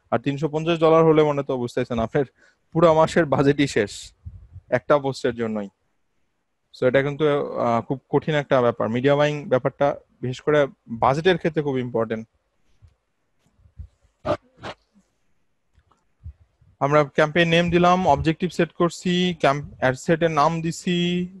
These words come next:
targeting দিছি, placement set করছি, budget দিছি, optimize দিছি, bid দিছি,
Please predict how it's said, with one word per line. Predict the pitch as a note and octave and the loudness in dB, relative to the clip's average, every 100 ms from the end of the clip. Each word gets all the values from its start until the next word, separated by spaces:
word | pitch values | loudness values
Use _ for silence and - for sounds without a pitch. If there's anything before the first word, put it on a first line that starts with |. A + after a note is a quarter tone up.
| _ | _
targeting | C3+ C#3 D3 D#3+ D#3+ | 0 2 0 -2 -2
দিছি, | D#3+ - F3 D#3+ E3 E3+ - _ _ _ _ _ _ - | -6 -6 -4 -4 -4 -8 -12 _ _ _ _ _ _ 0
placement | B2+ C3 - D#3 D#3+ | 2 2 -2 -4 -4
set | - D#3 | 0 -2
করছি, | - D#3+ D3+ - D#3+ D#3 | -2 -6 -6 -6 -4 -4
budget | B2+ A#2+ B2+ C#3+ | 0 0 0 -4
দিছি, | C#3 C#3+ - D#3+ D3 | -6 -12 -10 -6 -2
optimize | C3 _ D3+ C#3+ C#3+ | -2 _ -6 -6 -4
দিছি, | C#3 - C#3+ | -8 -8 -8
bid | B2 C3 C3 | -4 -4 -4
দিছি, | B2+ C3+ - D3 | -6 -10 -6 -6